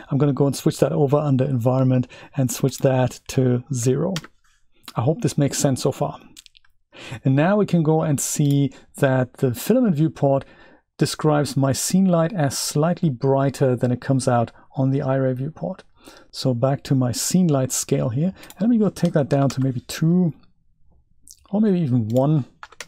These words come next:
or maybe even something like one point five. That's almost like an accurate representation in Filament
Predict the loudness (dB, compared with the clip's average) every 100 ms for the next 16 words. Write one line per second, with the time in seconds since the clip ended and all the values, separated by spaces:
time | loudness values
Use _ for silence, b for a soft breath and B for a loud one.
0 | -20 _ _ _ _ _ -4 0 4 4
1 | 4 2 0 0 0 2 2 0 0 0
2 | 0 0 -2 -2 -6 -4 -4 -4 -12 -14
3 | -14 -20 B B -4 -2 0 -2 0 2
4 | 0 2 0 0 0 -2 0 0 2 0
5 | -2 -2 -2 -2 0 0 -2 -2 0 0
6 | -2 0 2 2 0 -4